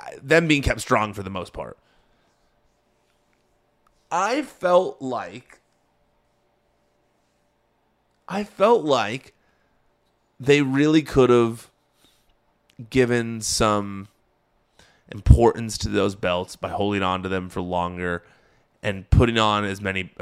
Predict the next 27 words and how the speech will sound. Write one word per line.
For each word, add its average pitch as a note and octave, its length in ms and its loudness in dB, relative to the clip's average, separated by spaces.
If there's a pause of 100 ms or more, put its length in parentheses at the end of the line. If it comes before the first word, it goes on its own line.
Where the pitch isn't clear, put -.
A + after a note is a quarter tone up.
(100)
just - 120 -12
a A2 40 -6
bunch G#2 240 -4
of - 80 -14
bangers, E2 520 -10 (960)
putting D#3+ 240 8
on C#3+ 220 8
matches G2 400 -4
like F2+ 220 -10
this - 220 -16
one E2+ 320 -14
and F#2+ 200 -10
winning. D#2+ 400 -8 (400)
Because F3+ 240 0
ultimately, F3+ 840 4
Io F#3 480 6
and C#3 120 0
Dakota C#3 540 4 (240)
did C#3+ 280 4
need B2+ 200 0
that A2 220 6
win G2+ 540 -2
more G#2 420 2
than F#2+ 160 -2
Alexa F#2+ 520 -4
and F2+ 120 -10
Asuka. - 540 -12